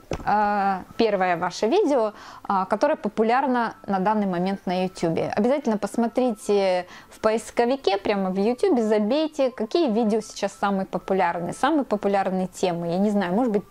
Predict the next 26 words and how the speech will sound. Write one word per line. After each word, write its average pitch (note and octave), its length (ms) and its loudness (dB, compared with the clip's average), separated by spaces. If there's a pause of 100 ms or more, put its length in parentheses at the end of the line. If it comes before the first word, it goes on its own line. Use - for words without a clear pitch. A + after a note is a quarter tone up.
теги G#3+ 380 2
какие-то F#3 480 -2
на F#3 120 0
данный F3+ 320 0
момент F3 400 0
популярные, E3+ 680 -2 (380)
а, F#3 340 0
может A3+ 240 2
быть, G#3+ 180 -2
там, G3+ 420 0
не G#3 100 0
знаю, E3 260 -2
что A#3+ 260 0
в C#4+ 40 2
моей C#4+ 280 2
сумке, F3+ 720 -2
как, F3 240 -6
что - 180 -2
я A3 80 2
там A#3+ 200 0
купила A#3 380 0
нового G#3+ 640 0 (320)
из G#3+ 180 0
косметики, G3 1040 0
ещё A3+ 380 2
что-то. F#3+ 580 -2